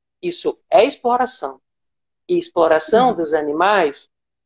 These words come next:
Speaker 1: a gente não permite, porque a gente não permitiria se fosse com a gente. Quando a gente permite a exploração dos animais, a gente comete uma atitude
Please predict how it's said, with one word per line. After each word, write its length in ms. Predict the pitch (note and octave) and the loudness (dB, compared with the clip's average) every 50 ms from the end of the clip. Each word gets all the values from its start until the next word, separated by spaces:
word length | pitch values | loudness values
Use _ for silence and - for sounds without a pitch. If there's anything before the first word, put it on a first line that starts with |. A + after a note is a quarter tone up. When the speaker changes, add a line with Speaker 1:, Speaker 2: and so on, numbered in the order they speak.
| _ _ _ | _ _ _
Speaker 1:
a 120 | - D3+ | -4 -2
gente 260 | D3 E3 F3 F3 - F#3 | 0 0 -2 -2 -2 0
não 160 | F3+ F#3 F#3 | 0 0 0
permite, 560 | - G#3+ G3+ G#3 F#3 F#3+ F#3+ F#3+ F#3 - D#3+ | 0 0 0 2 2 2 2 0 -2 -4 -10
porque 260 | - D#3 D3 - F3+ | -10 -10 -4 2 2
a 60 | E3+ E3 | 2 4
gente 260 | F3 F#3 F#3 - G3 | 4 2 0 2 2
não 200 | G3 A3 B3+ C4 | 4 4 4 4
permitiria 720 | - C4 G#3 G#3+ A3 G#3 G3+ - - G3 F#3+ G#3 A#3 A#3 A3+ | 2 0 2 2 0 0 -2 -2 -4 -4 -2 2 2 2 2
se 140 | A#3+ A#3 - | 2 -2 -2
fosse 300 | - A#3 A3+ G#3+ - - | 0 0 0 0 -2 -6
com 160 | - A3 A3+ | -6 -4 -2
a 80 | B3+ A#3+ | -2 -2
gente. 560 | G3 F3 G3 F#3 F3+ D#3+ D3 - - - - _ _ _ _ _ _ _ _ | 0 2 2 2 2 0 -2 -6 -12 -16 -18 _ _ _ _ _ _ _ _
Quando 160 | _ F#3+ G3+ | _ 2 2
a 60 | G#3 | 4
gente 240 | G3+ B3 C#4+ C4+ - | 4 2 0 -2 0
permite 400 | - A3+ F#3+ G3 G#3 A#3 B3 - | 0 0 2 2 0 0 0 -2
a 40 | G3+ | -4
exploração 460 | - - F#3 F3 E3+ F3 - G#3 G3 | -2 0 0 2 2 0 0 0 0
dos 160 | F3+ F#3 - | 0 0 0
animais, 480 | E3+ D#3+ D#3+ D#3+ E3 F#3 F#3+ F#3+ F3 E3+ | 0 -2 -2 0 0 2 2 2 2 2
a 40 | E3+ | 0
gente 200 | D#3+ F3 E3+ - | -2 -4 -6 -6
comete 320 | - F3 F#3 G3 G3 - | -4 0 0 0 0 0
uma 80 | G3 F3+ | -2 -2
atitude 800 | - - E3 - _ _ _ A3+ A#3+ A#3 - - - D4 D4 | -2 -6 -12 -16 _ _ _ 0 0 0 0 -4 -12 -16 -18